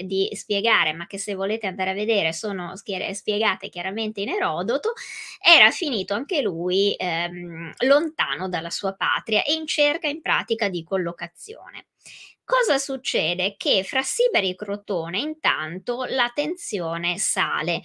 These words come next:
Sale perché appunto, ehm, Crotone, mm, non apprezza il successo anche commerciale che Sibari sta avendo in questo momento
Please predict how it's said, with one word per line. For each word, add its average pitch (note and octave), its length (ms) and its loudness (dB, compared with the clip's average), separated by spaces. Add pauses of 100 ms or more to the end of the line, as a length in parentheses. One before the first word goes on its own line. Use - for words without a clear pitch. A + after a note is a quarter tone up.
(280)
Sale F#3+ 800 4
perché G3 320 0
appunto, G3 880 -2
ehm, E3 1120 -6 (180)
Crotone, G#3 1000 2
mm, F3+ 360 -4
non A#3 220 2
apprezza F#3+ 920 2 (360)
il A3+ 180 2
successo G#3+ 640 0
anche F#3 300 -4
commerciale F3+ 880 -4
che F3+ 120 -8
Sibari F3+ 540 0
sta F#3+ 240 -6
avendo F#3 400 -4
in E3+ 100 -6
questo G#3 380 -2
momento A3+ 720 0